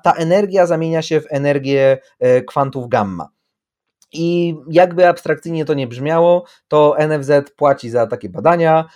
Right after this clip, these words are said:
e, że wlewamy pacjentowi, e,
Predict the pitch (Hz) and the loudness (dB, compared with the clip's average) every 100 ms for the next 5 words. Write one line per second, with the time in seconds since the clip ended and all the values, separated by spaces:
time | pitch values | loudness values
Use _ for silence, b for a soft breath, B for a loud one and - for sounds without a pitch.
0 | b 135 131 135 131 123 135 135 131 127 | b 2 4 6 4 2 4 4 4 2
1 | 156 156 143 131 127 127 120 127 117 110 | 2 4 2 -2 -2 -4 0 0 0 -2
2 | 107 107 107 | 0 0 -2